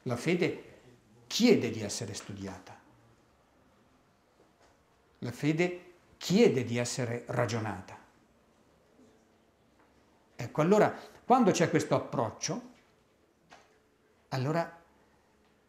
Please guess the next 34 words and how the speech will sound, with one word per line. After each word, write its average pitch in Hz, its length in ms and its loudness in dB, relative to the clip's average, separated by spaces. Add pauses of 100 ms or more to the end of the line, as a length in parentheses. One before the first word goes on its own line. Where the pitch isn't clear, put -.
(240)
c'è - 140 0
il 131 60 2
movimento 135 460 0
globale 143 480 4
di 123 100 -4
tutto 156 240 -2
l'essere 113 400 -6
umano. 101 440 -12
Lì 123 80 -2
dentro 151 280 2
trovo 147 220 4
la 143 80 4
mia 156 140 6
identità, 143 520 2
qualche 139 200 -2
cosa 151 200 2
che 147 120 4
mi 151 120 8
attira, 160 520 2
perché 139 420 -4
uno 151 200 0
non 165 240 2
può 151 160 4
non 131 160 0
essere 135 340 0
attratto 127 760 -6 (360)
da 131 260 2
ciò 165 380 4
che - 560 -2 (180)
lo 143 200 8
rivela 131 340 4
a 120 40 -2
se - 140 -8
stesso. - 420 -12